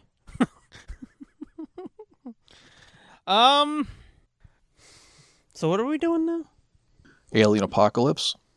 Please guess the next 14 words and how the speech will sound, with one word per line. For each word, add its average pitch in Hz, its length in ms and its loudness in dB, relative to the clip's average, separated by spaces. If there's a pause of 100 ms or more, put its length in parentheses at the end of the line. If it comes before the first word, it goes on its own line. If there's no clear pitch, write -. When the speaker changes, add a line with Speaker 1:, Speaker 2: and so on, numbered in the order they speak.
(1000)
Speaker 1:
Oh, 226 160 8
we're 240 140 2
doing 208 320 4
that? 311 280 2
Cool. 196 600 2 (840)
Hopefully 185 380 -4
it 165 60 -4
happens 156 400 -2
soon. 147 480 -2 (1500)
I'm 151 100 -10
tired 147 360 -2
of 131 60 -6
this 139 160 -6
planet. 147 500 -6